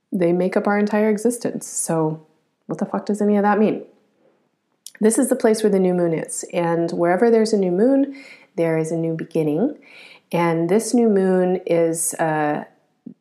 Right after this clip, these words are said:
he-, deep one. It's a heavy hitter. There's a lot of energy, uh, moving with the full moon that feels quite intense. And the sense here is that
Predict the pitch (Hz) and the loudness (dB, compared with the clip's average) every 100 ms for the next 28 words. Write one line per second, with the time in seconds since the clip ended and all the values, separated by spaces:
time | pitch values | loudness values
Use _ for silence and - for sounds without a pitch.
0 | - 165 160 - 151 180 254 - - - | -12 -8 -6 -6 -4 0 0 0 -6 -4
1 | - 170 - 185 226 185 170 147 - 151 | -4 -6 -4 0 0 2 2 2 0 -2
2 | 160 170 165 165 175 190 180 175 170 170 | -2 -2 0 2 4 2 2 2 0 0
3 | 165 160 165 - - - - 156 151 165 | 0 0 -2 -8 -20 -14 -6 -2 -2 0
4 | 180 196 190 180 180 185 185 175 170 165 | 2 4 2 2 -2 -4 0 0 2 2
5 | 160 160 143 - 160 151 147 - 165 160 | 2 0 -4 -4 -2 -2 -4 -4 -4 -2
6 | 151 147 - 170 208 349 - - - - | -6 -8 -8 -2 0 0 -4 -8 -14 -20
7 | - - - _ 175 175 170 170 165 165 | -20 -20 -20 _ 0 2 2 0 0 -4
8 | 160 - - - _ _ 165 185 170 165 | -6 -10 -12 -16 _ _ -6 0 2 2
9 | 160 165 - - - - - - 233 247 | 0 -2 -4 -8 -18 -12 -8 0 4 4
10 | 247 - 196 180 175 175 170 170 170 - | 2 0 2 4 2 2 0 0 -4 -2
11 | 170 165 165 - - | 0 2 -2 -4 -12